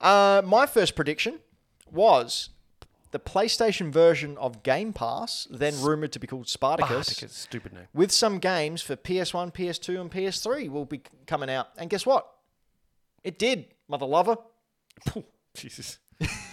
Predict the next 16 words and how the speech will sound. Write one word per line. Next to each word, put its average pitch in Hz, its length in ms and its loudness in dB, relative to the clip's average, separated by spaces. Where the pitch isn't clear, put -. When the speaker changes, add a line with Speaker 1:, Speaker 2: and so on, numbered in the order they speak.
Speaker 2:
Uh, 143 280 4
correct, 247 320 4
it 147 60 -12
did. 240 260 -4
I, 196 460 4
are 175 100 -4
you, 349 180 -14
uh, 196 60 -10
what? 247 220 -12
Are 175 60 -6
you 220 240 -4
on 214 100 0
this? 339 220 -8
Are 151 60 -10
you - 40 -8
Speaker 1:
No, 123 220 4